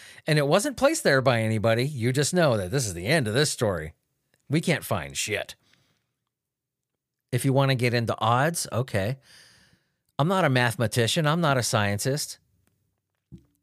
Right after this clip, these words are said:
You think this planet that we live on is big? No, <laughs> it's not.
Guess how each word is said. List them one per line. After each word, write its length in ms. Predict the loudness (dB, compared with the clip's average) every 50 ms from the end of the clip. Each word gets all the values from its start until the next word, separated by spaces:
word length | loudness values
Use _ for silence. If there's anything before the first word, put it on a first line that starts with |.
| -2 -2
You 140 | 0 0
think 280 | 0 2 0 0 0 0
this 160 | -2 -4 -4
planet 420 | -4 -4 -2 -2 0 0 -2 -2 0
that 120 | 0 2
we 100 | 2 2
live 240 | 2 2 2 2 2
on 180 | 2 0 0
is 400 | 0 0 -2 -2 -2 -6 -8 -10 _ _ _ _ _ _ _ -8
big? 360 | -6 -4 -4 -4 -4 -6 -8 _ _ _ _ _ _ _ _ _ _ _ _ _ _ _ _ _ -8
No, 240 | -6 -6 -6 -8 -12 -12 _ _ _ _ _ -14 -12 -8
<laughs> 420 | -4 -2 -4 -4 -4 -12 -20 -14
it's 180 | -12 -12 -12 -12
not. 400 | -12 -12 -12 -12 -12 -10 -12